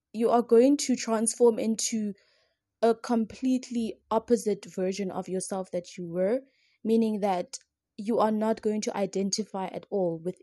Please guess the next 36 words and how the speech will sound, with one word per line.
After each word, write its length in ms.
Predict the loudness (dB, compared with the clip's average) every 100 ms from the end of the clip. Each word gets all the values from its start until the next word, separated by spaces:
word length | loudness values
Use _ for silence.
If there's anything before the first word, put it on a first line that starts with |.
| -4
anything 500 | 0 0 0 -2 -2
negative 420 | -2 -4 -6 -8
that 140 | -8 -8
happened 380 | -10 -10 -12 -10
in 100 | -10
your 160 | -12
human 300 | -12 -10 -10
experience, 720 | -12 -12 -8 -4 -4 -6 -12 -14 _ _ _ _ _ -2
which 200 | 0 2
is 120 | 0
unrealistic 840 | 2 2 0 -2 -6 -6 -10 -10 -12
because 340 | -8 -8 -6
God 240 | -4 -2 0
allows 400 | -2 -2 -2 -4
us 160 | -8
to 80 | -10
go 180 | -6 -6
through 220 | -8 -12
these 200 | -12 -12
things 300 | -8 -8 -8
to 140 | -8 -8
build 380 | -4 -4 -4
us, 240 | -8 -10 -10
to 80 | -10
change 300 | -10 -10 -10
our 80 |
perspectives, 800 | -10 -10 -8 -10 -12 -12 -10 -8 -6
to 280 | -8 -10 -12 _ _ _ _ _ _
make 300 | -2 0 0
us 480 | -2 -2 -4 -10 -14 _
surrender 600 | -4 0 0 0 -2 -2 -4
to 80 | -6
Him, 340 | -10 -12 -14 -12
to 100 | -8
make 280 | -8 -8 -8
us 340 | -10 -10 -12